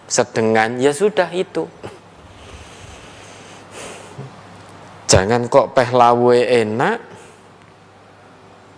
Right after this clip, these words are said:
terus sak rice cooker habis.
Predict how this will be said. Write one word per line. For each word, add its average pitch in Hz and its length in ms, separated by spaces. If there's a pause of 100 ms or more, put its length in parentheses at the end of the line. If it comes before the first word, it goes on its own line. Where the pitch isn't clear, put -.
(120)
terus 135 400
sak - 320
rice 143 240
cooker 156 480
habis. 120 560